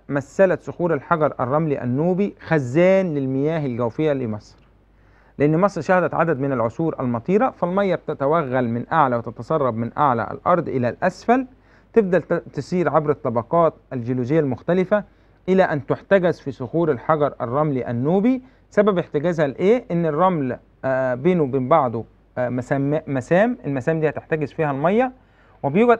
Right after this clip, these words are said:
أسفل صخور الحجر الرملي النوبي صخور بلورية صماء. عشان كده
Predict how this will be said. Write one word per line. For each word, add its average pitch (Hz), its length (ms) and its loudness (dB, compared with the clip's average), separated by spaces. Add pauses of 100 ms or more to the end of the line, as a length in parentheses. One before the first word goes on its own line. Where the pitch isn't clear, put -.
أسفل 185 320 0
صخور 196 280 -4
الحجر 180 260 0
الرملي 165 360 0
النوبي 165 360 -2
صخور 170 340 -2
بلورية 135 760 0 (100)
صماء. 123 380 -4 (1040)
عشان 156 220 0
كده 190 340 0